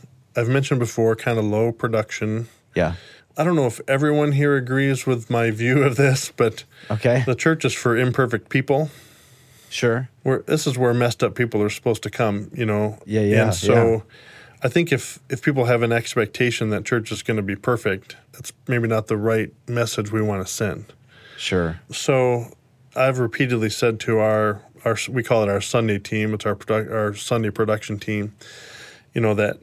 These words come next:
Speaker 1: listen, if, if our goal is perfection, I'm probably not your guy.
Speaker 2: <laughs> Okay.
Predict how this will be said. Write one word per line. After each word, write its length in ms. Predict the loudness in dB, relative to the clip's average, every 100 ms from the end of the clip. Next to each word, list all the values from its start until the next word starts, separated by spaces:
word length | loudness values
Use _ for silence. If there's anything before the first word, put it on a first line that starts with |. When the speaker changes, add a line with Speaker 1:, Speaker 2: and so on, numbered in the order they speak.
| _
Speaker 1:
listen, 320 | -4 -2 -2
if, 160 | -4 -4
if 180 | -6 0
our 120 | 0
goal 160 | 2 2
is 100 | 2
perfection, 540 | -4 -2 0 0 -2
I'm 200 | 0 0
probably 460 | 0 2 2 2 0
not 260 | 0 0 -2
your 120 | -4
guy. 360 | -2 -4 -6 -12
Speaker 2:
<laughs> 60 | -20 _ _ -20 -6 -2
Okay. 400 | 2 2 2